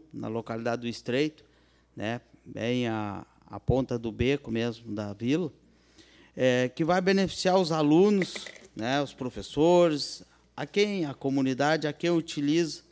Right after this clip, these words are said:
o transporte público, né, e solicita esse espaço para melhor se abrigar, principalmente no inverno. Então, é, peço, eh, né,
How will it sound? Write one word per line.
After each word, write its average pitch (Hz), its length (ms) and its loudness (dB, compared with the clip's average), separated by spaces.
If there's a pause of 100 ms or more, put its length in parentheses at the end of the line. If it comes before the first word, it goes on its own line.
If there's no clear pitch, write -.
o 131 80 -10
transporte 143 680 -2
público, 170 600 0 (680)
né, 123 360 -2 (100)
e 160 320 2
solicita 175 1000 0 (400)
esse 160 320 2
espaço - 720 -4 (720)
para 160 300 4
melhor 151 420 4
se - 140 -2
abrigar, 139 580 4
principalmente 139 640 0
no 139 80 4
inverno. 120 360 0 (100)
Então, 202 320 -8
é, 127 260 -6
peço, 139 640 0 (640)
eh, 117 640 0 (200)
né, 117 400 -2